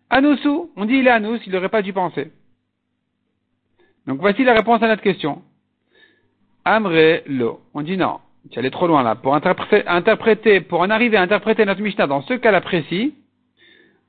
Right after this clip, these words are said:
euh, c'est un peu loin quand même. On n'est pas, on n'est pas obligé d'en arriver là.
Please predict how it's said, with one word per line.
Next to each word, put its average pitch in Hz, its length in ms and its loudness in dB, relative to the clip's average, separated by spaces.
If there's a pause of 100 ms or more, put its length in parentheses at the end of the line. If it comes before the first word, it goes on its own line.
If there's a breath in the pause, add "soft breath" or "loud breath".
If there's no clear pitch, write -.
(220)
euh, 135 420 2 (840)
c'est 151 80 -2
un 151 260 2
peu 233 120 4
loin 226 260 4
quand 151 140 0
même. 117 200 -8
On 127 80 -6
n'est 160 80 -4
pas, 240 340 2
on 175 60 -8
n'est 180 100 -10
pas 226 140 0
obligé 202 320 -2
d'en 190 120 -2
arriver 151 280 -2
là. 110 140 -4